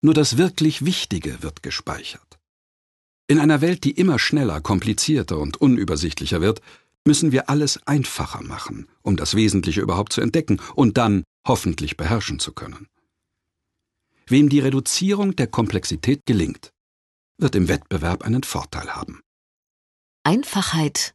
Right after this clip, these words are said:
Speaker 2: macht schnell.
Speaker 1: Die Zeit ist die wahrscheinlich einzige wirklich begrenzte Ressource.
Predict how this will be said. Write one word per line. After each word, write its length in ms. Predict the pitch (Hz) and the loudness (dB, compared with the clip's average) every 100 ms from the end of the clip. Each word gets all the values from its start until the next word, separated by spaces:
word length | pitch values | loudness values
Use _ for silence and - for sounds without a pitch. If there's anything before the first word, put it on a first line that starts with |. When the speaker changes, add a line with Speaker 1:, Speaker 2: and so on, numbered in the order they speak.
| _ 120 | _ -6
Speaker 2:
macht 340 | 117 - - | -6 -4 0
schnell. 500 | - - 214 143 - _ _ _ _ _ _ _ _ _ _ - 143 | 2 2 2 0 -6 _ _ _ _ _ _ _ _ _ _ -2 2
Speaker 1:
Die 200 | 131 - | 2 0
Zeit 760 | - 151 92 - - - - - | -2 0 -2 -6 -14 -18 -16 -2
ist 200 | 127 - | -2 2
die 80 | 139 | 2
wahrscheinlich 500 | 120 135 123 110 - | 2 2 2 0 0
einzige 720 | 123 127 - 101 101 87 78 - | 0 2 0 0 0 0 -4 0
wirklich 440 | 107 - 80 - | 0 2 -4 -4
begrenzte 560 | 80 - 73 - 82 - | -4 -2 -2 -4 -8 -8
Ressource. 480 | - - - - | -8 -8 -12 -14